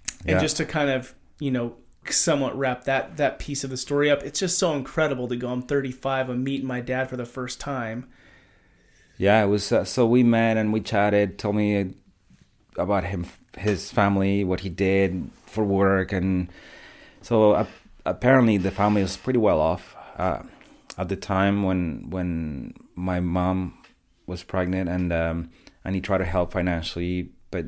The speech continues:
Speaker 2: was too young to get married, and, uh, so he tells me that story, and he said, "No, I, I always kept tabs on you, but I couldn't." And then your mom married to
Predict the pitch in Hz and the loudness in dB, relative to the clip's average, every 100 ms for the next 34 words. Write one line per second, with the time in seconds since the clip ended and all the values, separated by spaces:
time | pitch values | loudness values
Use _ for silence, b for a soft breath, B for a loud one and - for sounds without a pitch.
0 | - - - - 113 95 - 95 87 87 | -8 -10 -10 -8 -6 -6 -4 -2 -2 -4
1 | 85 82 85 80 82 82 85 82 82 82 | -6 -4 -4 -4 -4 -4 -2 -2 -4 -6
2 | B B B B B B 113 113 117 101 | B B B B B B -2 0 0 0
3 | 104 98 - 101 98 95 87 92 92 104 | 0 0 0 0 2 0 -4 -4 -4 -2
4 | 87 - 87 95 98 95 87 78 90 95 | -4 -2 -2 0 -2 -4 -6 -6 -4 -4
5 | - 76 73 71 - 73 - _ _ - | -4 -6 -6 -8 -8 -8 -10 _ _ -10
6 | 87 - 104 107 95 98 95 95 90 90 | -10 -2 0 0 0 0 2 2 0 0
7 | 90 87 87 - 90 85 | 0 0 -2 -4 -4 -4